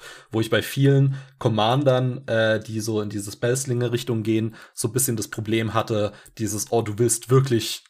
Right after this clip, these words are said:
dass mein Deck größtenteils auf, äh, aus Instant Sorceries, äh, besteht“, kann ich hier immer noch sagen, „Okay, ich spiel coole Kreaturen.“ Und dann hab ich halt, äh, meinen, äh, äh, meinen dritten Spell, die Runde ist halt ein Instant or Sorcery und kann ihn kopieren, obwohl ich die Runde zwei Kreaturen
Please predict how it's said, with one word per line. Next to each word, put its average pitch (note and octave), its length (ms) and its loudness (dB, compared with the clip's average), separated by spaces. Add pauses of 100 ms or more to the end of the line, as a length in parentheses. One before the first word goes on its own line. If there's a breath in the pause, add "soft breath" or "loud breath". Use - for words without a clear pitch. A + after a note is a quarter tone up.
dass G#2+ 200 -2
mein G#2+ 280 -4
Deck - 320 -2
größtenteils A#2 640 0
auf, - 260 -6
äh, G#2 220 -2
aus G2 180 -2
Instant A#2+ 340 -4
Sorceries, B2 680 0
äh, A2+ 280 -2
besteht“, A#2+ 420 0 (320 loud breath)
kann B2 160 2
ich A2+ 120 -2
hier D#3+ 320 2
immer C#3 220 4
noch B2+ 120 2
sagen, C3+ 300 2
„Okay, C3 200 0
ich A2 140 -4
spiel C3 280 0
coole D#3+ 300 0
Kreaturen.“ D#3 760 0 (420 soft breath)
Und C3 180 2
dann C#3 180 4
hab C#3 140 4
ich C3+ 160 -2
halt, B2 340 0
äh, A#2 240 2
meinen, A2+ 600 -2
äh, G#2+ 600 -2
äh, G#2 40 -6
meinen G#2+ 180 -6
dritten C3+ 280 -2
Spell, B2 280 2
die A#2+ 100 -4
Runde A#2 360 2 (140)
ist B2+ 160 0
halt G#2+ 160 0
ein A#2 80 -6
Instant B2+ 320 0
or G#2+ 80 -2
Sorcery A#2+ 420 0
und G#2+ 80 -4
kann B2+ 160 0
ihn A2+ 80 -2
kopieren, C3+ 380 0
obwohl A2 200 0
ich A2+ 60 -2
die A#2 140 -2
Runde A2 240 -2
zwei G#2+ 240 0
Kreaturen C3 600 0